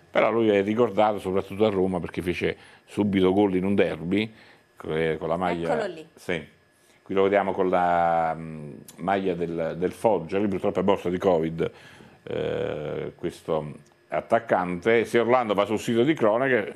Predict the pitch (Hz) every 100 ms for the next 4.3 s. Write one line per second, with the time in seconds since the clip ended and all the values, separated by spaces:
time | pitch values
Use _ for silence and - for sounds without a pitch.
0 | - - 92 98 95 101 101 90 110 104
1 | 98 92 92 90 90 95 90 98 98 98
2 | 95 87 - - - - - 95 98 104
3 | 104 95 101 92 90 - 82 - - -
4 | 101 87 -